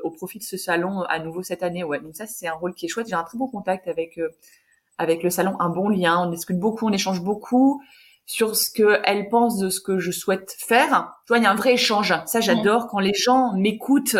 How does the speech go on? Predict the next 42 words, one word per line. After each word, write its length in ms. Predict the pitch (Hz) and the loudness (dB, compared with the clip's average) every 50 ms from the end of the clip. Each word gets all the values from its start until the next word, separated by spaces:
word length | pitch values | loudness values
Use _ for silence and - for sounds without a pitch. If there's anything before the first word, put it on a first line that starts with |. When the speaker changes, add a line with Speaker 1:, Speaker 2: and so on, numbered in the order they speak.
| 147 - - - _ _ _ - | 0 -2 -6 -16 _ _ _ -10
Speaker 1:
ne 120 | 170 175 | -8 -4
m'imposent 420 | 175 202 214 214 214 185 180 - - | -2 -2 -2 -2 -4 -6 -6 -4 -2
pas 120 | 208 202 | 0 2
les 140 | 196 185 185 | 2 2 0
choses 340 | - - 208 220 240 - 202 | 0 0 2 2 2 2 0
et, 140 | 185 180 | 2 2
euh, 400 | 170 170 170 170 175 175 175 175 175 - - - _ _ _ _ _ _ _ _ _ - | 4 4 4 4 2 -2 -4 -4 -4 -6 -6 -8 _ _ _ _ _ _ _ _ _ 0
et 100 | 196 208 | 0 2
prennent 220 | - 294 285 277 | 2 2 4 4
mes 240 | 262 254 254 208 233 | 4 4 4 4 4
idées 240 | 233 190 233 254 277 | 4 4 4 4 4
avec 240 | 262 233 226 220 | 4 4 2 0
leurs 120 | 226 226 226 | -2 -4 -4
contraintes. 360 | - 226 214 - 202 196 190 - | -6 -10 -6 -4 -4 -4 -4 -4
Donc, 140 | 180 175 - | -8 -8 -6
c'est 100 | - 190 | -6 -6
un 80 | 190 | -6
petit 100 | 196 - | -6 -4
peu 80 | - 247 | -4 -2
une 60 | 240 | -2
salade 380 | 247 - - 202 180 190 214 202 | -2 -2 -2 0 2 2 2 0
de 100 | 196 202 | -2 -4
tout 140 | 202 196 | -6 -8
ça 160 | 190 - - 247 | -8 -4 -4 -2
et 60 | 262 | -2
on 80 | 214 175 | -2 -4
en 60 | 170 | -4
fait 140 | 180 - 220 | -4 -4 -6
une 140 | 180 160 156 | -6 -6 -6
jolie 220 | 165 196 220 269 | -4 -4 -4 -4
salade. 560 | 262 - 214 185 170 151 170 180 170 147 147 143 | -2 -2 -2 0 0 0 0 0 -2 -2 -2 -2
Speaker 2:
<laughs> 360 | - - - - 277 269 - | -2 -2 0 0 0 0 0
Speaker 1:
Ça, 80 | - 214 | -2 -6
c'est 240 | - - 175 - _ | -4 -4 -6 -6 _
trop 140 | - 220 - _ | -10 -10 -10 _
chouette. 200 | - 170 165 - - - - - | -2 -2 -2 -2 -6 -14 -10 -4
Ouais, 180 | 185 180 175 170 | 0 2 4 4
ouais, 140 | 165 156 | 4 2
j'aime 160 | 151 165 160 175 | 0 -2 -4 -2
beaucoup, 320 | 170 185 180 - - 165 | -2 -2 -2 -4 -6 -8
beaucoup, 300 | 165 156 185 196 - 214 | -6 -4 -6 -6 -6 -6
beaucoup. 260 | 185 185 185 - - | -6 -6 -8 -8 -14